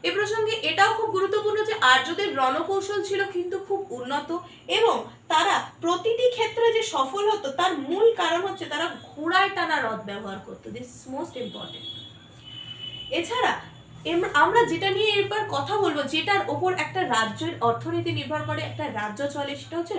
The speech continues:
রাজস্ব প্রথা। তবে রাজস্ব প্রথার প্রচলন কিন্তু সেক্ষেত্রে নিয়মিতভাবে ছিল না। তবে কিভাবে দেশ চলতো? প্রজারা যদি স্বেচ্ছায় দান করত অথবা যুদ্ধেতে যে লুণ্ঠিত, যে লুণ্ঠন করা হতো,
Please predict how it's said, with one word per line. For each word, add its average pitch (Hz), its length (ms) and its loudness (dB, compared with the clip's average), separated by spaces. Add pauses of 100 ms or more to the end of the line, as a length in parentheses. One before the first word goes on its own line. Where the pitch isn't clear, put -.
রাজস্ব 220 500 -4
প্রথা। - 220 -14 (480)
তবে 440 360 4
রাজস্ব 269 540 0
প্রথার 440 360 -2
প্রচলন 403 440 -2
কিন্তু 440 200 -4
সেক্ষেত্রে 370 560 -4
নিয়মিতভাবে 285 680 -4
ছিল 220 280 -6
না। 180 160 -8 (360)
তবে 381 220 2 (140)
কিভাবে 392 380 4
দেশ 392 280 -2
চলতো? 370 400 -2 (680)
প্রজারা 453 500 4
যদি 453 140 6
স্বেচ্ছায় 403 640 0
দান 330 260 4
করত 370 320 -2
অথবা 359 500 2
যুদ্ধেতে 339 720 -2
যে 403 120 0
লুণ্ঠিত, 339 680 0
যে 381 160 0
লুণ্ঠন 311 560 -4
করা 370 260 6
হতো, - 280 -4